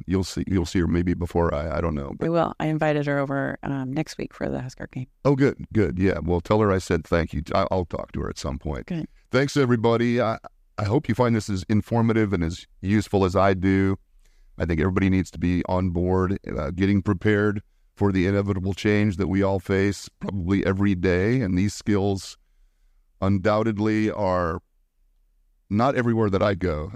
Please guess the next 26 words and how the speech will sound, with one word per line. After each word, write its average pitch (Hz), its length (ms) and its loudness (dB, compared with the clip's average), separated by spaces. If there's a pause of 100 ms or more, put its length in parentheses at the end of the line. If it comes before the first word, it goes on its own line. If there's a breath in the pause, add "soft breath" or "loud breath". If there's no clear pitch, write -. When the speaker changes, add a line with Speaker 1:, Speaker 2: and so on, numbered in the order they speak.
(160)
Speaker 1:
So 104 180 -8
I 104 100 0
think 117 280 -2
everyone 107 400 2
would 87 160 0
benefit 82 440 -2
from 82 440 0 (760)
some, - 420 -2
some 92 160 0
more 87 160 4
information 82 520 0
about - 280 -6
this. 80 220 -6
So - 440 -6
give 110 240 2
Erin, 110 340 2
or 95 180 0
I 98 60 0
guess 90 180 -2
don't 87 220 -2
call 87 180 2
her, 80 140 -4 (540)
email 131 460 2
her 143 240 0
Speaker 2:
Yes. - 180 -20 (360)
Speaker 1:
or 110 480 2